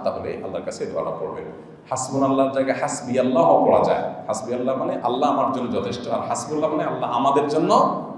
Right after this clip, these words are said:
যথেষ্ট। তো একটা এক বচন, একটা বহু বচন, হাসবি আল্লাহ ওয়া নি'মাল ওয়াকিল,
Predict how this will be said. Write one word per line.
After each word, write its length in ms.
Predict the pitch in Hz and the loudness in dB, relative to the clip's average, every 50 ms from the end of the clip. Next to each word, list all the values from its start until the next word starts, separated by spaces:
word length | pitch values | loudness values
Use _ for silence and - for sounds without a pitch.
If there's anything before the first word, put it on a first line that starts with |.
| - | -8
যথেষ্ট। 400 | - 92 95 92 92 95 - - - - - - - - - - - - - - - - - - | -6 -6 -4 -4 -6 -8 -8 -8 -10 -10 -12 -14 -16 -16 -18 -20 -20 -20 -20 -20 -20 -20 -18 -8
তো 80 | - - | -4 -2
একটা 200 | - - - 123 | -2 0 2 2
এক 200 | 120 120 - - | 2 2 4 2
বচন, 160 | - - - | 4 4 4
একটা 200 | - - - - | 4 2 2 2
বহু 320 | - 104 - - - - - | 4 4 4 4 4 2 2
বচন, 200 | - - - - - - - - - - - - | 2 2 -2 -2 -4 -6 -8 -10 -12 -14 -8 -4
হাসবি 360 | 117 113 - - - 117 113 | -2 -2 -2 -2 -2 0 2
আল্লাহ 420 | 104 - - - - - - - 101 | 2 2 2 2 2 4 2 2 2
ওয়া 100 | 98 98 | 2 2
নি'মাল 400 | 101 104 101 - - - - 92 | 2 2 0 0 -2 -2 -2 -2
ওয়াকিল, 420 | 87 82 78 - 139 180 214 | -2 -2 0 0 2 2 2